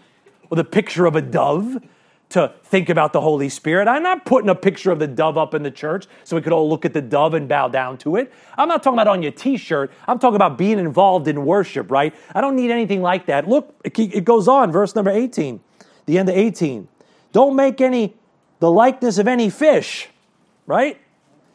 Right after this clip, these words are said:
No Jesus fish. <laughs> The Jesus fish, it's a, it's a cute emblem for some things, but it's really not a, the fish. You know who worshiped the fish?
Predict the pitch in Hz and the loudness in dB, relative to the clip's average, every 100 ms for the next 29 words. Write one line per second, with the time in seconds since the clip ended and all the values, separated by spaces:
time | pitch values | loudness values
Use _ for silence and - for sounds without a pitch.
0 | _ _ 143 254 277 202 339 233 226 - | _ _ 0 2 2 2 4 4 2 2
1 | 202 139 92 - - - 110 _ 139 - | 0 0 -2 -14 -18 -20 -20 _ -20 -20
2 | - - _ - 160 147 240 330 269 262 | -20 -20 _ -4 -4 0 2 4 2 -2
3 | - 247 247 240 - _ _ - 165 214 | 2 2 2 -2 -14 _ _ -8 -4 -4
4 | 196 226 220 - 302 277 254 262 254 254 | 0 -2 0 2 2 4 2 4 4 4
5 | 254 254 277 277 196 214 233 233 208 226 | 2 -2 -4 -8 -6 0 2 2 0 -2
6 | 226 160 190 185 - _ - 226 156 151 | -2 0 0 0 -16 _ -6 -6 -4 -2
7 | 175 285 311 262 247 269 220 - - - | 2 4 4 2 2 2 2 -2 -14 -8
8 | 165 180 - 220 277 330 - - - _ | 0 0 0 0 0 0 -8 -18 -20 _
9 | _ _ _ 190 240 254 226 254 254 262 | _ _ _ -2 2 2 4 4 4 -2
10 | 254 202 - 240 294 294 - | 0 -2 0 0 0 -2 -12